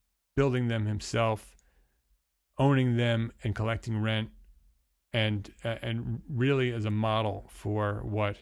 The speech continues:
architects who are interested in doing this, architects who are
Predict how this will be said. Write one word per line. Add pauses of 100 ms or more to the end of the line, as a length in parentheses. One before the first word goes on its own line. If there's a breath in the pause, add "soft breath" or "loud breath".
(380)
architects
who
are
interested
in
doing
this, (460 soft breath)
architects
who
are